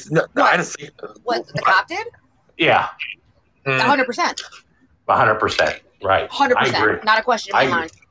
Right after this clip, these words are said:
Speaker 3: I agree. So, like,
Speaker 2: And listen,
Speaker 3: I
Speaker 2: I don't use that li-, I don't use, I don't say that lightly either. I don't want people to think, like, "Oh, she's, she," no,
Speaker 1: We're
Speaker 2: I,
Speaker 1: not
Speaker 2: 'cause there's, I've seen,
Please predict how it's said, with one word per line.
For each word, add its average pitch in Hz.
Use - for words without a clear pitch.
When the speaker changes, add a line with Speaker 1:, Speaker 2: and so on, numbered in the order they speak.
Speaker 3:
I 131
agree. 82
So, 113
like, 127
Speaker 2:
And 277
listen, -
Speaker 3:
I 294
Speaker 2:
I -
don't 392
use 320
that 226
li-, 208
I 233
don't 349
use, 294
I 262
don't 359
say 277
that 208
lightly 175
either. 170
I 220
don't 269
want 262
people 220
to -
think, 208
like, 196
"Oh, 196
she's, -
she," -
no, 240
Speaker 1:
We're -
Speaker 2:
I, -
Speaker 1:
not -
Speaker 2:
'cause 226
there's, 269
I've 269
seen, 311